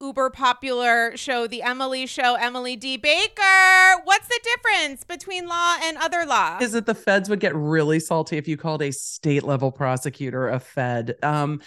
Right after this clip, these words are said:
Speaker 2: federal prosecutors work in the federal criminal system. State prosecutors work in the state system. So I worked in the County of Los Angeles, largest prosecuta-, prosecutorial agency,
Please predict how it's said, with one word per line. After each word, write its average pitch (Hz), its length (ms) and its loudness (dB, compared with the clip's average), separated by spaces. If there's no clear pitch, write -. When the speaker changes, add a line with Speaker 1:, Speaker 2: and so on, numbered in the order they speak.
Speaker 2:
federal 285 440 0
prosecutors 254 680 -2
work 226 200 -4
in 226 60 -2
the 220 80 -4
federal 208 340 0
criminal 196 360 -4
system. 190 500 -4
State 180 360 -6
prosecutors 175 580 -2
work 165 140 -2
in 165 80 -2
the 170 100 0
state - 300 -6
system. 143 320 -6
So 143 140 -6
I 139 80 0
worked 143 200 -4
in 147 60 -4
the 143 80 -4
County 143 480 -4
of 139 180 -4
Los 135 300 -2
Angeles, 151 460 -2
largest 156 440 -2
prosecuta-, 170 680 -4
prosecutorial 180 840 0
agency, 170 800 -2